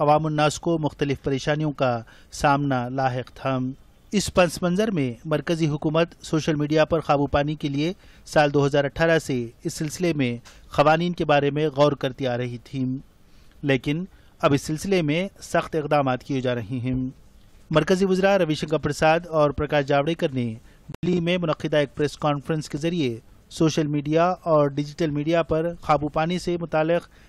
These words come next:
गाइडलाइंस और ज़ाब्ते अखलाक को जारी किया। इस मौके पर रविशंकर प्रसाद ने खिताब करते हुए कहा कि मुल्क में तिरपन करोड़ अफराद WhatsApp इस्तेमाल करते हैं और चवालीस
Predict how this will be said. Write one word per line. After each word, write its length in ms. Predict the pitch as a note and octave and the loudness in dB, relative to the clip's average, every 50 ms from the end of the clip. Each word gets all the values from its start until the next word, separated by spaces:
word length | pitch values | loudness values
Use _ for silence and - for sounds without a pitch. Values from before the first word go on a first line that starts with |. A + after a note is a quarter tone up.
| - _ - | -20 _ -2
गाइडलाइंस 600 | C#3+ D3 D3+ D#3 D3+ D#3 E3 E3 E3+ F3 E3 - | 2 2 2 2 2 0 0 0 -2 -2 -2 0
और 140 | D#3+ D3 C#3+ | 0 0 0
ज़ाब्ते 320 | C3+ D3+ D3 C#3+ - - C#3+ | 0 0 -2 0 0 0 -2
अखलाक 360 | C#3+ C#3 - E3+ D#3 D3+ - - | -2 0 0 0 -2 -2 -2 -4
को 100 | - C#3+ C3 B2+ B2 - - - - - - - | -4 -2 -2 -2 -4 -8 -14 -20 -20 -20 -10 -2
जारी 300 | C#3 D#3 D3 C3+ C3 A#2+ - | 0 2 2 2 0 -4 -6
किया। 240 | - C3+ C3 C3 C3 C3 C3+ C#3+ - - - - - - - - - - - | -4 -2 -2 -2 -2 -4 -6 -8 -12 -20 -20 -20 -20 -20 -20 -20 -12 -6 -4
इस 140 | G#3 - - | -4 0 2
मौके 220 | F3 F3+ - G#3 G3 | 2 2 4 2 0
पर 160 | - G#3+ G#3 | 2 2 2
रविशंकर 360 | G3 F3 E3+ - F#3+ E3+ E3+ | 2 0 0 -2 -2 -4 -4
प्रसाद 380 | D3+ E3+ D#3 - F3 E3+ E3+ D#3+ | -4 -4 -2 0 0 0 0 0
ने 120 | D#3+ E3+ F#3 F#3+ F3 - | -2 -4 -4 -6 -6 -6
खिताब 300 | - E3 D3 D#3+ D#3 D3 - - | -6 -2 2 2 2 2 2 -2
करते 240 | E3 D3 - D#3+ | -2 -2 -2 -2
हुए 160 | D3 C#3+ D#3 D3 | -4 -2 -4 -2
कहा 260 | - D#3 D3+ D3+ E3 | 0 0 0 0 -2
कि 140 | E3 - E3 | -4 -4 -6
मुल्क 280 | D3+ D3+ D#3 - - D#3+ | -4 -4 -6 -4 -4 -4
में 220 | D#3+ E3 E3+ F3 E3 - | -2 -2 -4 -4 -6 -6
तिरपन 340 | - E3 D#3 D#3 - F3+ E3+ D#3+ - | -4 -4 -4 -2 -2 -2 -2 -2 0
करोड़ 200 | E3+ D#3+ D#3+ D#3 | 2 2 2 2
अफराद 400 | D3 C#3+ - D#3+ D#3 D#3 D#3 D#3 D3+ D3+ | 0 0 0 2 2 2 2 0 -2 0
WhatsApp 360 | D#3 D3+ C#3+ - - E3+ D3+ | 0 0 0 0 -2 -4 -4
इस्तेमाल 380 | D3+ - - - C#3 C#3 C#3 C#3 | -4 -4 -6 -4 -4 -2 -2 -4
करते 280 | - D3+ C#3 - - D#3+ | -4 -8 -8 -8 -6 -6
हैं 240 | D3+ D3+ E3+ F3+ G3+ - - - - - _ _ _ - | -4 -4 -6 -6 -8 -12 -18 -20 -20 -20 _ _ _ 4
और 260 | E3 D3+ D3 D3 C#3+ | 6 6 6 6 4
चवालीस 460 | - - D#3+ D#3 D#3+ E3+ F3+ F3 - | 0 0 2 2 2 2 0 -2 -2